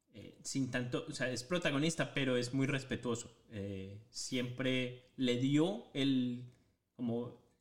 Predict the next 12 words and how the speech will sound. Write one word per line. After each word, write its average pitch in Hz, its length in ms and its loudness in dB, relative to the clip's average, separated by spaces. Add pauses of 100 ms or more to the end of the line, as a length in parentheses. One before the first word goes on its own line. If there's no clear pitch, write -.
(140)
el, 127 320 -2 (680)
el 131 160 2
lugar 131 580 2
a 131 140 -4
Belichick 151 640 0
de 120 160 -4
que - 340 -6 (600)
era 127 220 0
lo 147 120 0
que 120 140 -4
se 120 140 -2
diga, 117 240 -2